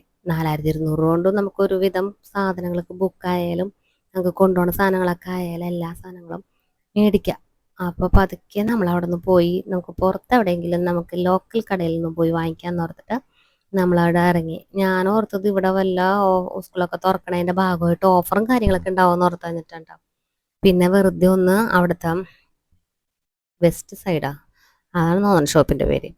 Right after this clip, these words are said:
അവിടെ ഒന്ന് കയറി ഡ്രസ്സൊക്കെ ഒന്ന് നോക്കി. സത്യാ-, അത്യാവശ്യം നല്ല ക്വാളിറ്റിയും കാര്യങ്ങളൊക്കെ ഉള്ള നല്ല മെറ്റീരിയലും, ഉം, ഒക്കെ ഉള്ള ഡ്രസ്സാണ്. മിക്കൂസ് ഓരോന്നിൻ്റെയും ടാഗ്, പ്രൈസ് ടാഗ് നോക്കലാണ് മിക്കുവിൻ്റെ മെയിൻ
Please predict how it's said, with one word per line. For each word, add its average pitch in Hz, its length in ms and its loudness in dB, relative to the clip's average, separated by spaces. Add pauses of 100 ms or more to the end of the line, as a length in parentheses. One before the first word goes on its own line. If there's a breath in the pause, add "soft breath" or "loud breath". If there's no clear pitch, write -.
(440)
അവിടെ 190 280 4
ഒന്ന് 185 200 4
കയറി 175 400 2 (140)
ഡ്രസ്സൊക്കെ 196 560 -2
ഒന്ന് 208 200 0
നോക്കി. 202 400 -6
സത്യാ-, 214 600 -6
അത്യാവശ്യം 214 500 -6
നല്ല 226 160 -4
ക്വാളിറ്റിയും 220 580 -2
കാര്യങ്ങളൊക്കെ 185 580 -2
ഉള്ള 185 160 -2
നല്ല 185 360 -8
മെറ്റീരിയലും, 165 760 -8 (600)
ഉം, 170 520 -6 (280)
ഒക്കെ 175 300 -14
ഉള്ള 175 180 -4
ഡ്രസ്സാണ്. 165 520 -6 (240)
മിക്കൂസ് 185 400 -6
ഓരോന്നിൻ്റെയും 185 760 4
ടാഗ്, 180 380 -2
പ്രൈസ് 175 380 -4
ടാഗ് 180 280 -4
നോക്കലാണ് 180 480 -2
മിക്കുവിൻ്റെ 170 460 -6
മെയിൻ 175 280 -4